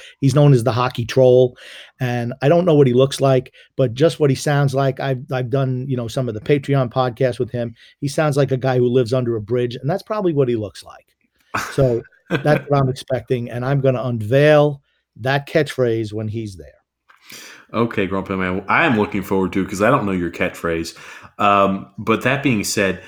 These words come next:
Speaker 2: the Islanders again will play the Los Angeles Kings on Thursday and then the Tampa Bay Lightning on Saturday. Grumpy Old Man, what is your prediction for those two upcoming games?
Speaker 1: Three points. Three points.
Speaker 2: Wow.
Speaker 1: I'll go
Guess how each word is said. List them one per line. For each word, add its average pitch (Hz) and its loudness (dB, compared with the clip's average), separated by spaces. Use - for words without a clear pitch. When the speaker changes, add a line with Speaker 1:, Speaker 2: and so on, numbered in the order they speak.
Speaker 2:
the 110 2
Islanders 131 0
again 101 -2
will 95 -4
play 104 0
the 95 -4
Los 92 -2
Angeles 131 0
Kings 104 -6
on 92 -6
Thursday 101 0
and 104 0
then 104 4
the 92 0
Tampa 156 -2
Bay 120 2
Lightning 101 0
on 87 -2
Saturday. 87 -4
Grumpy 123 2
Old 110 4
Man, 104 0
what 101 0
is 113 0
your 110 0
prediction 98 -4
for 92 -12
those 95 -2
two 101 -6
upcoming 90 -8
games? - -16
Speaker 1:
Three 185 4
points. - -4
Three 160 2
points. - -8
Speaker 2:
Wow. 85 -6
Speaker 1:
I'll 123 2
go 135 0